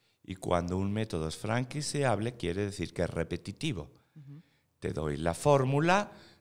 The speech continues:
Speaker 1: de cómo se corta el pelo esta temporada en tres estilos, corto, mediano y largo,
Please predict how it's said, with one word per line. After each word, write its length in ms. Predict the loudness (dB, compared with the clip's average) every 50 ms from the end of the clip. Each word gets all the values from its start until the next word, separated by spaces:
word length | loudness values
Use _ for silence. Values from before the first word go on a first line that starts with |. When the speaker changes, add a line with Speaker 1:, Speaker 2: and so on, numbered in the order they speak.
| _ _
Speaker 1:
de 160 | -8 -6 -2
cómo 280 | 0 0 2 2 0 -2
se 180 | -2 -4 -6 -4
corta 340 | -2 -2 -4 -2 -2 -2 -4
el 100 | -2 -2
pelo 440 | -2 -2 0 0 0 0 0 0
esta 280 | -2 -2 -4 -4 -4 -4
temporada 720 | -2 -2 -4 -2 -2 0 2 2 2 2 0 -2 -4 -4 -4 -6
en 280 | -6 -4 -4 -6 -6
tres 300 | -4 -2 0 0 0 0
estilos, 520 | -2 -4 -4 -2 -2 -2 -2 -2 -2 -4 -4
corto, 260 | -6 -8 -8 -6 -6
mediano 380 | -4 -2 -2 -2 -2 -2 -2
y 40 | -2
largo, 440 | 0 0 0 0 0 -4 -8 -10 -12